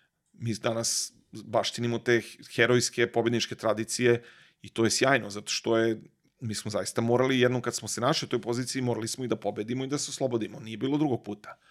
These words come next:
Ali je to da smo se našli u toj poziciji je tragedija,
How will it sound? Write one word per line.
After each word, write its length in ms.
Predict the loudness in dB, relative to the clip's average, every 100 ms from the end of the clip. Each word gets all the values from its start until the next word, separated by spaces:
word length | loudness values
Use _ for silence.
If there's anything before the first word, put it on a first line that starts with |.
| _ -20 -20
Ali 220 | -10 -6 -6
je 80 | -8 _ _ _ _ _ _
to 140 | 0 2
da 140 | 2
smo 160 | 0 -2
se 120 | 0
našli 320 | 4 4 2
u 40 | -2
toj 140 | 0
poziciji 420 | 2 2 0 -2
je 160 | -4 -2
tragedija, 560 | -2 -2 0 -2 -2